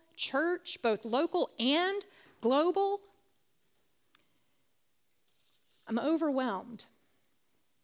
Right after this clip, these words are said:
And it's one of those overwhelms where you don't see a light at the end of the tunnel. I have a really hard time imagining the day when everything will be checked off my list,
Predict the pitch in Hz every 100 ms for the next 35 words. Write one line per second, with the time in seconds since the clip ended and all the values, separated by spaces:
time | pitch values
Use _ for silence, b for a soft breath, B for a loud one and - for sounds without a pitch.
0 | _ - _ _ _ - 269 - 302 370
1 | 381 - - 277 320 311 294 302 302 -
2 | 254 214 208 311 - - 359 349 320 339
3 | - 311 330 320 302 349 349 240 254 311
4 | 269 285 359 330 349 349 - 330 302 285
5 | 311 - 302 285 262 277 277 247 208 -
6 | 330 381 349 349 339 277 262 - 311 -
7 | 285 285 285 285 277 294 214 - - -